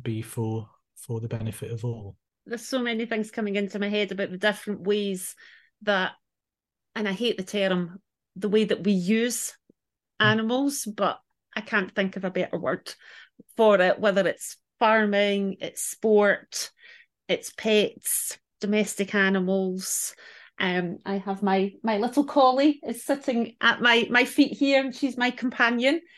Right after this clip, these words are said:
Speaker 2: um, one of a few. Um, and it's very difficult, isn't it? Because some people would say, "Well, I'm keeping this dog in captivity and she's here." But then I can argue, "Well, she's been bred over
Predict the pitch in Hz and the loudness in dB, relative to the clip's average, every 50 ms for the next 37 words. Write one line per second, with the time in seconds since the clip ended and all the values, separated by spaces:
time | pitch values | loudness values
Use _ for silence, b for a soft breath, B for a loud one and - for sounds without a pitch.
0 | B B B _ - 240 233 226 226 233 226 226 233 208 - 240 240 233 226 233 | B B B _ -8 -6 -4 -4 -2 -2 0 0 -2 -2 -2 -2 -2 0 0 -2
1 | 220 - - 240 240 240 269 359 359 - B B B B B B _ - - 247 | -4 -4 -2 -2 0 4 4 4 2 2 B B B B B B _ -4 -2 2
2 | 254 254 262 277 269 269 262 262 - - _ _ _ _ _ _ _ _ 254 262 | 4 4 6 6 6 4 2 2 0 -4 _ _ _ _ _ _ _ _ 2 2
3 | 262 262 269 - - - - _ _ _ _ _ _ _ _ _ - 294 311 - | 4 2 2 0 -4 -14 -16 _ _ _ _ _ _ _ _ _ -2 -2 -2 -2
4 | - - 320 339 392 440 508 494 - - 381 370 370 - - 466 453 - - 403 | 0 2 4 4 4 4 4 2 2 2 0 0 0 2 2 2 2 2 0 -2
5 | 349 - - 339 349 370 453 415 - 294 196 127 202 - 277 294 - - 330 302 | -2 0 0 0 0 2 0 2 2 2 2 2 2 0 0 0 2 2 2 2
6 | 285 - - 339 320 339 320 - 349 349 349 - 302 277 262 240 220 240 - - | 2 2 4 4 4 4 4 4 4 4 4 2 0 0 0 0 -4 -6 -10 -10
7 | - - - 254 254 247 233 214 233 226 226 233 240 233 233 220 220 - _ _ | -6 -2 2 2 2 2 0 -2 -2 0 2 0 0 0 -2 -6 -8 -12 _ _
8 | - - 294 285 - 277 233 233 220 226 220 - 214 233 226 233 226 240 220 214 | -4 -2 0 0 2 0 0 0 0 -2 -2 -2 0 0 2 2 2 0 -2 -2
9 | 214 233 214 - - - - 277 196 247 247 - - 262 240 240 233 233 233 226 | -2 -4 -6 -8 -4 -4 -4 -2 -2 -6 -8 -4 -2 -2 0 0 0 0 -2 -2
10 | 226 B B B B B B _ _ _ - 226 220 202 - - 226 220 196 - | -6 B B B B B B _ _ _ -2 0 0 0 0 0 -2 -2 -2 -2
11 | - - - 262 254 247 233 214 202 202 226 277 277 B B B B B B _ | -4 -6 -2 0 2 4 4 4 6 4 4 2 0 B B B B B B _
12 | _ _ _ _ _ - 254 247 214 262 254 240 240 240 240 - 254 240 226 233 | _ _ _ _ _ 2 4 6 6 6 6 6 4 2 2 0 0 2 4 6
13 | 247 240 254 240 240 - 247 240 233 214 202 220 214 214 - 254 226 - - 240 | 6 6 4 2 -2 -2 0 0 0 2 2 0 0 -2 -4 -6 -6 -4 -2 -2
14 | 220 214 214 220 240 240 240 240 - 240 240 233 233 208 - 226 214 214 208 208 | -2 0 2 2 4 6 4 4 4 2 0 0 0 2 4 4 6 6 6 4
15 | 208 | 2